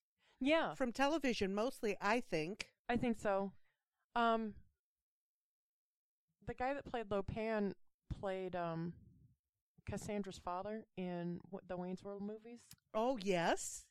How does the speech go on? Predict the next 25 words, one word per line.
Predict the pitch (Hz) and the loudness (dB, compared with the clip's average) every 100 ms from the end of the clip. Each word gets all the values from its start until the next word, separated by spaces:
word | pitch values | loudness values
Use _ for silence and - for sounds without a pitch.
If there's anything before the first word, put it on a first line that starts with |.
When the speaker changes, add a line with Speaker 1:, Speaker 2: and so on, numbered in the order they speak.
| _ | _
Speaker 2:
Yes. | 190 170 214 403 | -2 0 0 -2
Speaker 1:
So | - 208 190 | -6 -2 -2
I | 202 | -2
know | 202 | -2
him | 180 165 | -2 -6
from | - 160 | -4 -4
there. | 165 170 | -2 2
Speaker 2:
And, | 233 208 - | 2 2 -2
and | 202 202 - | -2 -2 0
Egg | 208 233 226 | 0 0 -2
Shen, | - 233 214 233 320 | -4 -2 0 0 -2
he's | 285 247 294 | -4 -4 -2
been | - 220 | 0 0
in | 196 208 196 180 196 _ _ _ _ | 0 -2 0 -4 -8 _ _ _ _
L-, | 185 190 - | -12 -12 0
Perry | - 226 226 | 2 4 4
Mason. | 190 175 208 330 359 - - _ | 4 4 4 2 0 -2 -18 _
Speaker 1:
Uh-huh. | 220 214 196 196 | -8 0 2 4
Speaker 2:
I, | 214 | 2
I | |
know | 202 202 311 | 4 4 6
I've | 190 170 | 4 0
seen | - 202 | -2 -2
him | 196 190 | 0 -2
in | 175 | -4